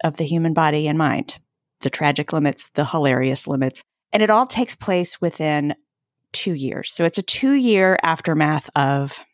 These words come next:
a crisis in my family that changed the way I see everything forever. And one of the questions that I'm grappling with in Bomb Shelter is, why can't loving someone be enough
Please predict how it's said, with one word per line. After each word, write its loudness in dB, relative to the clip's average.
a -4
crisis -6
in -2
my 0
family -2
that -4
changed 0
the -2
way 2
I 0
see -4
everything -2
forever. 2
And 2
one 4
of 2
the 0
questions 0
that -2
I'm 2
grappling -4
with -6
in -8
Bomb -6
Shelter -6
is, -2
why 4
can't -4
loving 0
someone -2
be 0
enough -2